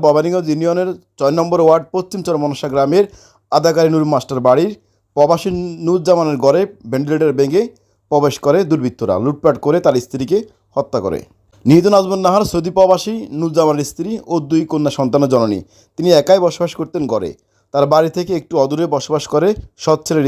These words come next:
স্ত্রী ইতি আক্তার। পুত্রবধূর সঙ্গে তার ভালো সম্পর্ক ছিল না। সৎ ছেলে ফারুকও থাকেন সৌদি আরবে।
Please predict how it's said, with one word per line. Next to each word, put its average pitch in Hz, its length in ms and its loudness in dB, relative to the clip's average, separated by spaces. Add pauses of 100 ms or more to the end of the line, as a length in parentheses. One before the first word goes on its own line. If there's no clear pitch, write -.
স্ত্রী 180 200 -2
ইতি 151 240 -4
আক্তার। - 280 -8 (1500)
পুত্রবধূর 202 580 4
সঙ্গে 196 260 4 (680)
তার 156 200 2
ভালো 147 200 2
সম্পর্ক 165 260 -4 (100)
ছিল 120 120 -6 (120)
না। 80 80 -8 (960)
সৎ 170 200 0 (100)
ছেলে 202 240 6
ফারুকও 170 380 0
থাকেন 170 300 -6 (220)
সৌদি 135 260 -2
আরবে। 85 240 -4